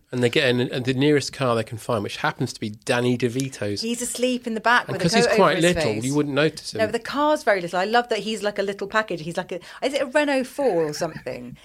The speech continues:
Speaker 2: It
Speaker 1: It
Speaker 2: looks
Speaker 1: looked
Speaker 2: like
Speaker 1: like
Speaker 2: a
Speaker 1: a
Speaker 2: Renault
Speaker 1: Fiat.
Speaker 2: four, or maybe a Fiat. It's more
Speaker 1: Like a
Speaker 2: like a Fiat, I
Speaker 1: Fiat bubble,
Speaker 2: suppose.
Speaker 1: not a bubble car, but
Speaker 2: But
Speaker 1: like
Speaker 2: it's
Speaker 1: a,
Speaker 2: a
Speaker 1: like a,
Speaker 2: cute
Speaker 1: like an
Speaker 2: little
Speaker 1: Uno.
Speaker 2: car. Yeah, yeah, it's dinky and it sort of suits his stature.
Speaker 1: It's kind of like DeVito Uno.
Speaker 2: <laughs>
Speaker 1: I like it.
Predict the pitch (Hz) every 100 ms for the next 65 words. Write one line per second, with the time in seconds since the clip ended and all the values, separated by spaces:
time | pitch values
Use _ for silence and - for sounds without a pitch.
0 | - 247 - 269 277 277 269 202 - -
1 | - 269 165 151 - 202 220 190 165 -
2 | 156 151 - 147 139 147 - 165 143 139
3 | 147 143 131 151 151 120 123 113 - 98
4 | 117 - 185 175 - - - 277 247 -
5 | 220 - 175 175 160 107 101 147 156 311
6 | 349 151 135 - 247 175 - - 277 254
7 | 226 139 127 160 - - - 190 190 196
8 | - 214 - 185 170 202 185 - 165 233
9 | 214 185 160 - 175 202 - 165 - 180
10 | 143 117 117 285 - - - - - _
11 | _ - 160 175 302 -